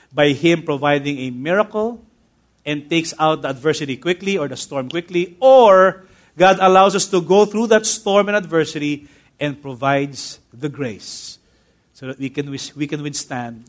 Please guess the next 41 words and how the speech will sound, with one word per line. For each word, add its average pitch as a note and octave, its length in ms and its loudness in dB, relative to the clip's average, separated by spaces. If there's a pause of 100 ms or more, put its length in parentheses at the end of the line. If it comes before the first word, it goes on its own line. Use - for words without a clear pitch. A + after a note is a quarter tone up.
(140)
the B2+ 160 -10
pressure. G#2+ 500 -16 (880)
The C#3+ 80 0
Apostle D#3 400 2
Paul E3 200 2
was D3+ 160 4
asking D#3 340 0
the D#3 100 -2
Lord, D3+ 280 -2
"Lord, D#3+ 200 2
if D3 100 -6
you D#3+ 60 -6
can D3+ 200 -8
take E3+ 380 -2
this - 400 -6 (220)
thorn G#3+ 320 0
in A3+ 80 0
the A3+ 80 4
flesh A#3 680 2 (340)
from F#3 280 0
me." E3 320 -6 (240)
And D#3 160 -4
what's F3+ 160 2
the E3+ 80 0
response D#3+ 480 -2
of, C#3 220 -10 (120)
of C#3+ 140 -6 (160)
God? C3+ 340 -4 (1400)
"My D3 160 2
grace E3 400 2
is E3 140 -6
sufficient C#3+ 680 -8 (560)
for C#3 280 -8
you, A#2+ 280 -8 (800)
because D3 400 -4
your, D#3+ 360 0
my D#3 180 -6
strength D#3+ 500 -6
is C#3+ 160 -12
made D3 300 -12
perfect D3 600 -12